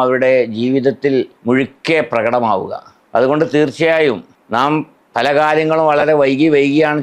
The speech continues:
ചിന്തിച്ചുകൊണ്ടിരിക്കുന്നത്. ഇന്ന് നമ്മുടെ കുട്ടികളെ സംബന്ധിച്ചിടത്തോളം ഇത്തരം കാര്യങ്ങളാണെന്ന് അവരുടെ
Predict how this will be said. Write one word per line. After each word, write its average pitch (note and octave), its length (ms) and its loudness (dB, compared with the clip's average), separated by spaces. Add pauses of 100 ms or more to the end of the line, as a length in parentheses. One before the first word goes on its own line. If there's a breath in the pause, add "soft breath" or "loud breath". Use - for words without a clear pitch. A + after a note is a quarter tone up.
ചിന്തിച്ചുകൊണ്ടിരിക്കുന്നത്. A#2 840 -4 (360)
ഇന്ന് C#3 280 2 (300)
നമ്മുടെ C3+ 300 0
കുട്ടികളെ C#3 440 0
സംബന്ധിച്ചിടത്തോളം C#3+ 760 0 (680)
ഇത്തരം D#3 400 -2
കാര്യങ്ങളാണെന്ന് D3 760 0
അവരുടെ C3+ 260 0